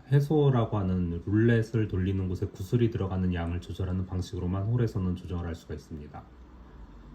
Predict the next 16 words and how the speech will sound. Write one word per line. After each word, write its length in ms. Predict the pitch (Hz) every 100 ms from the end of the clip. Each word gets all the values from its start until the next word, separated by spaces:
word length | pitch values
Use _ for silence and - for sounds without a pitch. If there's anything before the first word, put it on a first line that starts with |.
| - - - -
설정 380 | - 143 160 147
조절은 460 | 127 104 101 85
모두 320 | 87 95 107
봉인실 580 | - 107 117 123 123 123
같은 280 | 113 104 98
게 80 | 90
돼 80 | 82
있어서 640 | 78 80 - 113 78 78 -
경찰 400 | 101 107 135 131
오비로 360 | 117 113 107 92
구성된 480 | 90 92 92 90
봉인 280 | 92 113 117
검사를 800 | - 90 92 104 95 98 98 95
하는 220 | 92 123 107
단체가 400 | 98 98 117 82
있어요. 380 | - 78 76